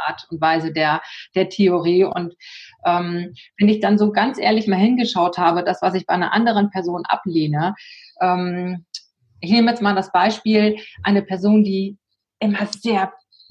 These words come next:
bollerig und laut ist. Die kommt in eine Tür rein und du, du hast dich gerade nett unterhalten, mit einmal grätscht die rein und reißt das Gespräch an sich und ist total, ah, laut und, und nimmt den ganzen Raum ein. Da krieg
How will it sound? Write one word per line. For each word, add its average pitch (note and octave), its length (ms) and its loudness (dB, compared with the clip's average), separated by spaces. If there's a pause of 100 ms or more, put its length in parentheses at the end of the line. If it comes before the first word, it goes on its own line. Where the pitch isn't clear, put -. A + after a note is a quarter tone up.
(200)
bollerig G3 440 2
und F3 120 -6
laut E3+ 280 2
ist. D3+ 220 -10
Die E3+ 80 -8
kommt G#3+ 260 0
in G#3 80 4
eine G3 180 4
Tür - 220 -10
rein F#3 340 0
und F#3 240 -8
du, F#3 340 -4
du F3+ 240 -6
hast G3+ 180 -6
dich G3+ 140 -8
gerade F#3+ 220 0
nett G3 220 0
unterhalten, G3+ 540 0
mit F3+ 200 -6
einmal G#3 320 4
grätscht G#3+ 420 -2
die G3 60 0
rein F#3+ 320 0
und E3+ 280 -8
reißt A3 260 0
das G#3+ 140 -6
Gespräch G3 500 -4
an F3+ 140 -4
sich F#3+ 240 -2
und F#3 100 -6
ist - 180 -8
total, A3 680 -2 (840)
ah, A#3 680 0
laut A3+ 480 2
und, G3+ 280 2
und F#3+ 200 -2
nimmt A3+ 180 -2
den G3 100 0
ganzen F#3 300 -4
Raum E3+ 260 0
ein. - 380 -4
Da E4+ 80 -12
krieg - 240 -16